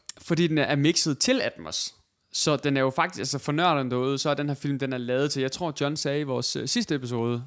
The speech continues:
hvor vi var til forpremiere på Top Gun Maverick, der nævnte John, biografchef ude i Nordisk Film Biografer, Odense, at, øh, filmen er mixet i Atmos, og det er den, den film, der er mest skabt til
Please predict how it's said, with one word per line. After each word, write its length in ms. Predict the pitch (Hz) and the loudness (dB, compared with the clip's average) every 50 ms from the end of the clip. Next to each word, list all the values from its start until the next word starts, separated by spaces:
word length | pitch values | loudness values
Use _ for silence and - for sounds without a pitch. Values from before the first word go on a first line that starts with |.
| 180 - | -8 -6
hvor 120 | - 123 120 | -4 -2 0
vi 140 | 120 120 | 0 0
var 140 | 117 113 110 110 | 0 0 0 0
til 300 | - 120 113 110 110 - | -2 -2 -2 -2 -2 0
forpremiere 420 | - 147 143 135 135 123 117 117 | 0 0 0 0 -2 -2 -2 -2
på 180 | - - 160 156 | 0 0 0 0
Top 280 | 147 - 147 127 - - | 0 0 -2 -4 -2 -2
Gun 180 | 131 123 117 117 | -4 -4 -2 -2
Maverick, 320 | 117 120 120 123 117 - - - - - - - - _ - | -2 -2 -2 -2 -4 -6 -10 -20 -20 -20 -20 -20 -12 _ 0
der 60 | 143 | 2
nævnte 320 | 143 139 139 151 143 139 | 4 4 4 4 4 2
John, 260 | 127 123 127 135 139 - - 135 | 2 2 2 -2 -4 -6 -6 -4
biografchef 480 | 120 113 120 117 110 - - 110 110 | -2 0 2 0 0 0 -2 -6 -4
ude 140 | 113 113 110 | -2 -2 -2
i 20 | |
Nordisk 220 | 110 113 117 113 - | 0 0 0 -2 -2
Film 140 | 120 113 110 | -2 -2 0
Biografer, 440 | 117 123 156 170 156 151 - - | 2 4 4 4 2 0 -2 0
Odense, 200 | - 180 175 160 - - - - - _ _ - - | 0 0 0 0 -4 -10 -14 -20 -20 _ _ -10 -4
at, 320 | - 151 147 - - - _ _ - | -2 -2 0 0 -2 -6 _ _ -2
øh, 180 | 139 131 131 127 | 0 2 2 2
filmen 300 | - 170 170 156 143 135 | 0 0 2 2 2 2
er 160 | 127 120 117 | 2 2 2
mixet 460 | 127 165 - - - - 160 139 - - | 2 2 2 0 0 -2 -2 -4 -2 -2
i 140 | 175 185 160 | 0 2 2
Atmos, 400 | 156 - 151 143 135 131 - - | 2 2 2 0 0 0 -2 -6
og 160 | - 139 127 | -6 -4 -4
det 80 | 139 | -4
er 40 | 135 | -4
den, 240 | 135 127 131 131 123 _ _ _ _ _ _ _ _ _ - | -4 -4 -6 -6 -6 _ _ _ _ _ _ _ _ _ 0
den 140 | 170 165 | 0 0
film, 280 | - - - 175 170 147 | 0 0 0 0 0 2
der 100 | 139 139 | 2 2
er 140 | 131 120 131 | 2 2 0
mest 600 | 131 131 143 156 165 160 143 - - - - - | -2 -2 -2 0 0 0 0 -2 -4 -6 -6 -4
skabt 480 | - - - - 160 156 156 - - - | -4 -2 -2 -2 -2 -2 -2 -4 -6 -6
til 280 | - 170 151 147 147 | -2 -2 -2 -2 -4